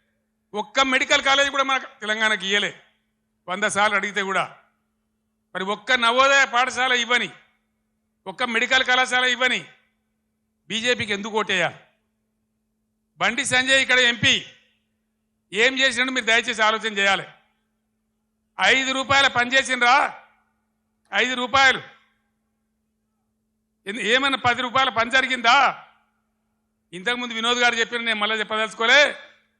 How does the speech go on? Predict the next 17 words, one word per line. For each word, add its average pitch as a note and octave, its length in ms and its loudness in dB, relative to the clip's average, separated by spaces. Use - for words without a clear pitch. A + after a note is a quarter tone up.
ఆయన F#3+ 180 0
ఉన్నప్పుడు A#3+ 380 0
కరీంనగర్ A#3 500 0
స్మార్ట్ G3+ 320 -2
సిటీ A3+ 240 -6
కానీ, A3+ 280 0
జాతీయ G#3+ 400 0
రహదారులు A3 440 2
కానీ, A3 320 2
రైలు G#3+ 240 0
మార్గం A3 340 2
కానీ, A3+ 380 4
ఇంకా G3 160 -4
అనేక A#3+ 280 0
ఇన్‌స్టిట్యూట్స్ G#3+ 380 -8
గురించి A3 300 -2
కానీ A3+ 380 2